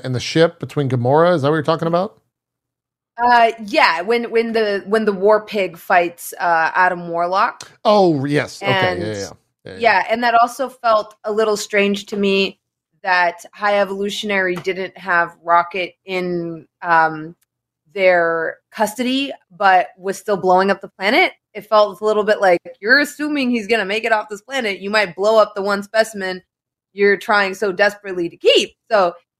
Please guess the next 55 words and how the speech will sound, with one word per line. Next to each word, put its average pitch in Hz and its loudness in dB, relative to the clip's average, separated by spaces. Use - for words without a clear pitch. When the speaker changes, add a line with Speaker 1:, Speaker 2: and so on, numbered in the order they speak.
Speaker 2:
there 262 4
was, 277 -2
like, 247 0
a 214 2
little, 233 2
for 226 -10
me, 247 -4
that 185 0
part 208 0
of 185 -16
the 190 -2
movie 180 -4
just, 175 -10
like, 165 -4
dragged 175 2
a 214 -4
little 233 -4
bit, 269 0
but 151 2
Speaker 1:
Hmm. 110 -2
Speaker 2:
it's 208 -4
also 233 2
been, 202 -6
but 233 -2
there's 262 4
also 269 4
pa-, 240 -10
I 226 2
don't 269 2
know, 240 0
there's 202 -4
also 220 -4
parts 220 -8
of 196 -4
Iron 214 -2
Man 269 -2
that 277 2
I'm 220 -4
not 202 2
super 254 -6
keen 359 -6
on, 370 -8
but - -2
they're 208 -2
shorter 214 -4
parts - -12
just - -20
because 196 -12
I 175 2
feel 180 -4
like 175 -2
the 170 -12
movie 170 2
is - 0
shorter. 90 -4